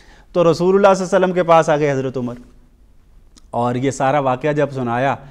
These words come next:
और आखिरी बात जब बताई तो आप अलैहिस्सलाम मुस्करा दिए और आपने फरमाया, "आखिर वो उम्मे सलमा है ना, वो तो फिर डांट देती हैं।" लेकिन इससे ये पता चलता है कि आप अलैहिस्सलाम ने घर में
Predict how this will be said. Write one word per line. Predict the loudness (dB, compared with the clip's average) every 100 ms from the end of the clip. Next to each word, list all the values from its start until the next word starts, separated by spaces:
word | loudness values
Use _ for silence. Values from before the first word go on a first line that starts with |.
| -18 -6
और | -2
आखिरी | 0 0 -2 -2
बात | 0 0
जब | -2
बताई | -6 -4 -4 -6
तो | -8
आप | -6 -6 -6
अलैहिस्सलाम | -12 -12 -12 -10 -8
मुस्करा | -10 -10 -8 -8
दिए | -8 -8
और | -8
आपने | -8 -8 -10
फरमाया, | -10 -8 -6 -6
"आखिर | -8
वो | -8 -4
उम्मे | -4 -4
सलमा | -4 -6 -4 -4
है | -4
ना, | -8 -12 -20 -14
वो | -10
तो | -8
फिर | -6 -8 -10 -18
डांट | -10 -8 -8
देती | -6 -8 -8
हैं।" | -12 -12 -20 -20 -20 -20 -14 -2
लेकिन | 0 0 -2
इससे | -4 -2 -2
ये | -2
पता | -4 -4 -4
चलता | -4 -6 -4
है | -8
कि | -6
आप | -2 0 0
अलैहिस्सलाम | -4 -6 -6 -6 -6 -4 -4
ने | -6 -8
घर | -10 -10 -8 -6
में | -8